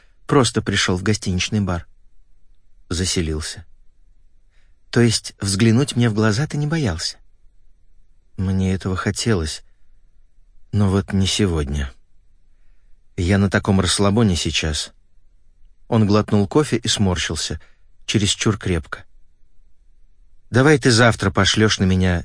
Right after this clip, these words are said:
невысказанные проклятия». «А это обязательно?» Она закинула в рот орех и стала его рассасывать. Земских уж и забыл, какие манящие у Оли губы.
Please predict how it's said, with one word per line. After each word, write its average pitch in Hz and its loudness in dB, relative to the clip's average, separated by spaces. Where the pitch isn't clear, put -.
невысказанные 90 2
проклятия». 80 -4
«А 131 2
это 135 0
обязательно?» 123 -2
Она 101 2
закинула 92 0
в 90 0
рот 95 0
орех 110 0
и 123 -2
стала 120 2
его 110 4
рассасывать. 85 -2
Земских 123 0
уж 120 2
и 127 0
забыл, 110 0
какие 110 0
манящие 98 0
у 101 -4
Оли 90 -2
губы. 85 -6